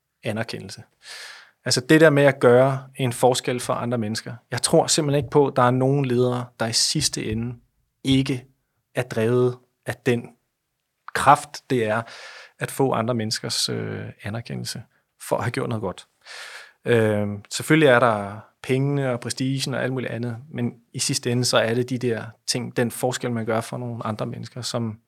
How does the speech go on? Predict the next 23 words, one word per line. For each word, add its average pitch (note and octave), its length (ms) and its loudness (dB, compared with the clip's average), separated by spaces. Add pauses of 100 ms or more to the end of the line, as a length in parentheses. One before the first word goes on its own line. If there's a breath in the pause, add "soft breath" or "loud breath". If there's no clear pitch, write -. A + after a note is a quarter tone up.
(760 loud breath)
som C3 160 0
i C3 40 6
hvert D3 200 6
fald, C#3+ 340 6
øh, A#2 400 6 (240 loud breath)
helt G3+ 240 -2
sikkert C3+ 380 4
er A#2 200 2
en A2+ 100 -2
stor B2+ 280 0
del B2 200 2
af A2+ 60 0
min C#3 320 -2 (320)
drift, - 460 -4
at, A#2 160 -4
øh, A2+ 220 -2
noget B2+ 200 0
af B2+ 80 0
det, C3 120 0
jeg, A#2 200 0 (1700 loud breath)
der B2+ 100 -2
gør, B2 200 6
at, B2 260 6